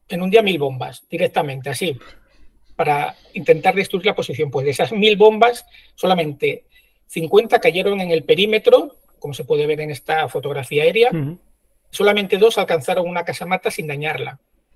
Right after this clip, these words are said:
Speaker 1: Con lo cual, pues bueno, ya vamos viendo que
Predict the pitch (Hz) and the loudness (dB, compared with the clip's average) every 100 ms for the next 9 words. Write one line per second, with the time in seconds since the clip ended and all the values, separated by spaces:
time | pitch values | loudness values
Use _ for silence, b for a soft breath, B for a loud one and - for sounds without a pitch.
0 | _ _ _ _ _ - 143 147 165 147 | _ _ _ _ _ -4 0 0 0 0
1 | 147 143 131 _ _ _ - - 185 190 | 0 -2 -6 _ _ _ -2 0 2 0
2 | 180 202 202 220 240 b b b b b | 2 2 4 2 0 b b b b b
3 | _ _ - 175 196 226 - | _ _ -4 0 2 0 -2